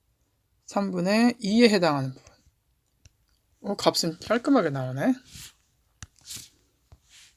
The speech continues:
삼백사십구 번 똑같고요. 오른쪽 편으로 기울어져 있는 것뿐이고, 삼백오십일 번. 자, 이제 사각형으로 갔어요. 마지막이에요. <clears throat> 자, 비디의 길이를 구하시오.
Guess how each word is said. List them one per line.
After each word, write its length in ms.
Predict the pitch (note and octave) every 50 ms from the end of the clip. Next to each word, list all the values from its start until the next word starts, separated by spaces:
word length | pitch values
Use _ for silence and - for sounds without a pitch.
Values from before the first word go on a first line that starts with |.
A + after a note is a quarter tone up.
| _ _ _ _ - - - - _ _ -
삼백사십구 640 | - - G#3+ G#3 G3+ - G#3+ G3 - - - G3+ F3
번 400 | F#3+ F#3 F#3 F#3 F3+ F3+ F#3 F3+
똑같고요. 800 | G#3+ G3+ - G#3 F#3+ - - E3+ E3 E3 E3+ F#3 G#3 A#3 A#3 F#3
오른쪽 300 | D#3+ D#3+ D#3+ - - -
편으로 300 | - E3 D#3 D3+ D3 C#3+
기울어져 340 | - - D#3 D3+ D#3 D3 D3+
있는 180 | C#3+ C#3 C#3 C#3
것뿐이고, 680 | C#3 C3+ - - E3+ D#3+ D3+ D#3+ G3 A3 A#3 B3 B3
삼백오십일 840 | A#3 A#3+ A3+ A3+ A3+ A3 G3+ F#3 F#3 F#3 - G#3+ G3+ G#3 A3+ A3+ A3+
번. 480 | G3+ G#3+ G#3 G3+ G3 G3 G3 G3 G3+ G#3 - _ _ _ _ _ _ _ _ _ _ _ _ _ _ _ _ _
자, 200 | - E3 D3+ C#3+
이제 100 | C#3 C#3+
사각형으로 500 | C3+ - C4+ D#4 D4 - D4+ C#4+ C4+ A#3+
갔어요. 340 | G3 F3 - - D#3+ C#3+ C#3+
마지막이에요. 840 | C#3 C#3+ D3 D#3 E3 D#3+ D#3+ D3+ D3 C#3+ C#3 C#3 D#3 F#3 A#3 C4+ C#4+ - _ _ _ _ _ _ _ _ _ _ _ _ _ _ _ _ - - - - - - - - _ _ _ _ _ _ _ _ _ _
<clears throat> 1900 | - G#3 G3+ - - - A#3 A3 F#3+ F3 C3 - - - _ _ _ _ _ _ _ _ _ _ _ - - _ - - - - - - _ _ _ -
자, 220 | - - - C3
비디의 400 | - F#3+ G3 G3 G#3 A#3+ A#3+ A#3
길이를 320 | G3 G#3+ G3 A3 A#3+ C#4 C4
구하시오. 560 | A3+ G3 F3+ E3+ - E3 D3+ C#3+ C#3 C#3